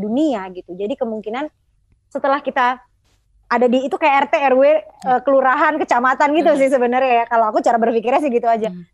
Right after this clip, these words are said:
Speaker 1: Jadi dari lingkaran yang paling kecil, terus kemudian kita membutuhkan teman-teman seperti koalisi seni, eh, atau organisasi-organisasi lain yang kemudian bisa memungkinkan kita bergandengan bersama.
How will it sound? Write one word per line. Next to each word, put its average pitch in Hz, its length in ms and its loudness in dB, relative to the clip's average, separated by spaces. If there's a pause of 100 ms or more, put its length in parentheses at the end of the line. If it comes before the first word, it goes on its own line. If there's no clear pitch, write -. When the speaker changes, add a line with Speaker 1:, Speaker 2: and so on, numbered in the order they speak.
Speaker 1:
Jadi 240 160 4
dari 254 160 2
lingkaran 214 320 -2
yang 208 160 -10
paling 202 240 -6
kecil, 311 480 0
terus 240 240 -8
kemudian 214 480 -6 (320)
kita 277 160 -6
membutuhkan 240 720 -2
teman-teman 240 400 -6
seperti 214 320 -14
koalisi 202 480 -6
seni, 285 640 -2
eh, 202 300 -14 (100)
atau 196 240 -10
organisasi-organisasi 202 1120 -8
lain 240 240 -6
yang 247 80 -12
kemudian 214 480 -6 (240)
bisa 240 240 -4
memungkinkan 240 560 -6
kita 262 160 -6
bergandengan 196 480 -10
bersama. 185 480 -14